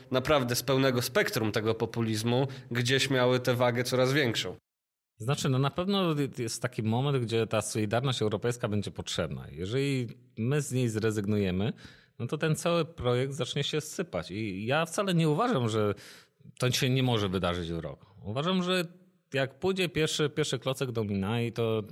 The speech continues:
Speaker 2: wybory pójdą źle, te, te do Europarlamentu, e, to to może pójść naprawdę szybko. Może faktycznie nie w rok, ale, ale to nie jest kwestia, że, mm,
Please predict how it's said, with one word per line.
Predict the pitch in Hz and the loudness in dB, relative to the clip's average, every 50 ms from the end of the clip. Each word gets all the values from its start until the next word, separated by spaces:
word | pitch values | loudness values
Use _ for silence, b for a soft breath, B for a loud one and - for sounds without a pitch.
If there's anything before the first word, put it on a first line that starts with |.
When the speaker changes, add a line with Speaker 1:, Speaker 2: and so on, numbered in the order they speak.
| 131 156 - | -14 -12 -10
Speaker 2:
wybory | 113 110 117 110 123 131 139 139 117 | -4 -4 -2 0 0 2 2 0 -2
pójdą | 123 120 117 117 107 101 | -2 -4 -2 0 -2 -2
źle, | 92 95 92 90 113 151 B B B B B B B B _ - | -2 -2 -2 -2 -2 -4 B B B B B B B B _ -6
te, | 95 95 92 | -2 -2 -2
te | 87 - 95 95 92 95 | -2 -2 -2 0 0 -2
do | 90 92 92 - | -2 -2 -4 -2
Europarlamentu, | - 104 101 98 92 - 98 90 92 92 85 92 90 87 - 104 123 160 B B B B B B B B B B B B B _ | -2 -2 -2 -2 0 -2 -4 -2 -2 -4 -4 -4 -6 -6 -4 -4 -6 -6 B B B B B B B B B B B B B _
e, | 113 127 135 139 147 147 151 - - - _ | -6 -4 -4 -2 -2 -2 -4 -4 -8 -12 _
to | - 165 | -6 -6
to | 170 - 285 294 | -4 -4 -4 -2
może | 285 285 269 247 294 285 | -2 -2 0 0 -2 -2
pójść | 285 - 202 196 - | 0 -2 -2 0 -2
naprawdę | 330 320 - 170 175 185 208 | -2 0 0 0 0 0 -2
szybko. | 214 - 285 214 - - 98 87 | -2 -2 -4 -4 -4 -4 -4 -2
Może | 95 123 165 202 196 | 0 0 0 0 -2
faktycznie | - 277 - - 339 - 202 151 | -2 -4 -4 -2 0 2 2 4
nie | 139 139 139 127 | 4 4 2 2
w | 113 | 2
rok, | 110 107 92 104 - - - | 2 4 4 2 2 0 0
ale, | 113 117 123 135 135 139 139 135 101 - | 0 2 2 4 2 2 2 0 -2 -2
ale | - 131 131 143 | -2 0 0 0
to | 143 - 185 | 0 -2 -4
nie | 208 427 | -2 -2
jest | 453 392 262 - | -2 -2 -2 -4
kwestia, | - - 120 110 - - 110 | -2 -2 -2 0 2 0 0
że, | 101 107 107 | 2 2 0
mm, | 107 98 107 104 98 | 0 0 0 -2 -4